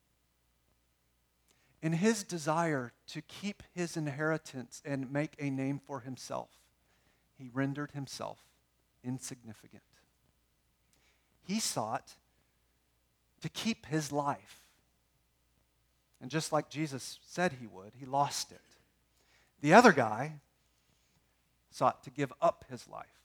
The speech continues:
And as is always the case, in various ways, and certainly to various extents, friend, if you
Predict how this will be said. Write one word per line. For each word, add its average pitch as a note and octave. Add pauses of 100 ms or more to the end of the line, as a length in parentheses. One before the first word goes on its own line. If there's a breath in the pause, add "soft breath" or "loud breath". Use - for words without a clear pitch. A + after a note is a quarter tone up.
(1400)
And C#3
as D#3+
is D#3+
always F3+
the -
case, B2+
in C#3+
various F#3+ (320)
ways, C3 (340)
and D3
certainly D#3 (540)
to D3+
various D#3
extents, - (1400)
friend, C#3+
if C#3+
you D#3+